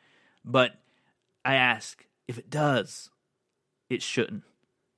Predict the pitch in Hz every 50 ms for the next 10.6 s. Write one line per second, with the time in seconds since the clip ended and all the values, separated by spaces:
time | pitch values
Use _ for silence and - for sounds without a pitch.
0 | _ _ - 131 120 117 120 131 127 127 139 139 139 135 123 - - 104 95 -
1 | - - 120 127 - 139 135 131 - - 120 120 120 120 113 - 120 - - 131
2 | 127 - 143 127 131 - 127 - - 123 120 113 117 110 - - - 110 110 -
3 | - 110 113 113 120 123 123 143 - - _ _ _ _ _ _ _ _ - -
4 | 127 123 123 123 120 113 - - _ _ _ _ _ _ _ _ _ _ - -
5 | 123 107 127 143 131 143 160 - - - - 170 165 151 135 120 110 104 101 101
6 | 101 - - _ _ _ - 120 120 120 120 120 117 113 120 123 123 113 - 123
7 | 117 113 113 117 113 107 - - - - - - - - - 156 123 127 127 123
8 | 120 120 - 131 120 - 123 120 - 131 123 117 120 147 147 - 131 110 104 135
9 | 120 127 131 120 113 - 123 127 127 113 110 117 127 123 110 - 143 147 147 117
10 | 110 147 139 139 135 - 135 143 127 120 117 117